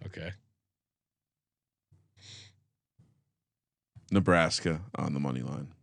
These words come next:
Speaker 1: Mm.
Speaker 2: This has been my emotionless lock dog
Speaker 1: <laughs>
Speaker 2: bonus lock. Can't laugh at that.
Speaker 1: All right. Uh, Duke at home, minus five and a half. Indiana, minus five. Locks.
Speaker 2: Never thought I'd see the day that Sean locking up private schools like this.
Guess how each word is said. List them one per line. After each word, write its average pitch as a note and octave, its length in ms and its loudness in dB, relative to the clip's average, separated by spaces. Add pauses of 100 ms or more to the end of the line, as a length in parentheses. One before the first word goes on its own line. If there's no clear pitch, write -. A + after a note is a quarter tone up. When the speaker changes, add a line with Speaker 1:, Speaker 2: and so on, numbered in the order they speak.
(400)
Speaker 1:
Mm. E3 420 -2 (1800)
Speaker 2:
This A#2+ 220 8
has F#2+ 120 4
been F2 240 6
my E2+ 180 4
emotionless D#2+ 720 0
lock D2 280 -2
dog D2 280 -4 (240)
Speaker 1:
<laughs> - 240 -4
Speaker 2:
bonus F2 380 4
lock. B1+ 200 -2 (1400)
Can't F#2+ 240 6
laugh D2 240 -2
at - 80 -10
that. B1+ 240 -4 (200)
Speaker 1:
All C#3+ 140 8
right. A2 220 4 (220)
Uh, B2 420 8 (260)
Duke F#3+ 340 6 (260)
at E3+ 240 10
home, C#3+ 460 4
minus B2+ 320 4
five C3 260 6
and A#2+ 100 4
a A2+ 40 4
half. B2 440 4
Indiana, E3 840 8
minus B2+ 440 2
five. D#3 680 8
Locks. C#3 1000 2
Speaker 2:
Never F#3+ 220 12
thought F3+ 200 12
I'd C#3+ 160 10
see C#3+ 140 10
the B2 100 8
day A2+ 320 10
that F#2 160 -4
Sean A2 380 8
locking G2 320 6
up F2+ 100 4
private E2+ 380 4
schools D#2 320 -2
like D#2 180 0
this. D#2+ 340 -2